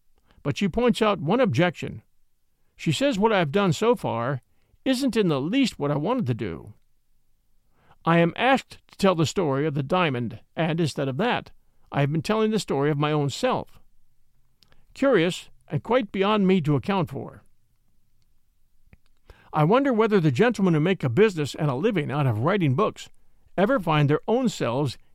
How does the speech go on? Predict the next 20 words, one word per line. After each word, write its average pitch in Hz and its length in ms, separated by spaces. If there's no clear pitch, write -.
getting 190 260
in 226 100
the 180 60
way 156 160
of 143 100
their 156 100
subjects, 135 640
like 135 200
me. 190 380
If - 200
they 123 160
do, 165 420
I 208 140
can 220 160
feel 226 240
for 127 200
them. - 220
In 165 140
the 233 60
meantime, 139 560